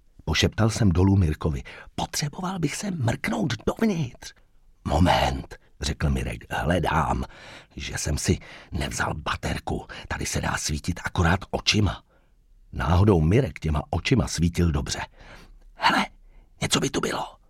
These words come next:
„Podávám.“ Byla to solidní bedna a dobrého půl metru vysoká. Zrovna tak vysoká, jak jsem potřeboval, abych se mohl vzepřít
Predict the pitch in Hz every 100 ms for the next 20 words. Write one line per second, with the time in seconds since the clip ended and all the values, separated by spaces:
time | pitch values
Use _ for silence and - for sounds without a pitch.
0 | - - - - - - - - - -
1 | - 170 170 - 101 - _ _ _ _
2 | _ _ _ - 67 82 98 160 - 107
3 | - 98 98 110 113 110 110 98 95 64
4 | 60 - - - - 78 73 92 95 87
5 | - 117 113 107 104 - 110 113 104 135
6 | - - - - - - 85 127 180 185
7 | 170 - 202 - 117 110 120 107 131 151
8 | 113 113 135 139 160 - 180 95 67 -
9 | - - - 110 117 123 80 69 82 -
10 | 82 -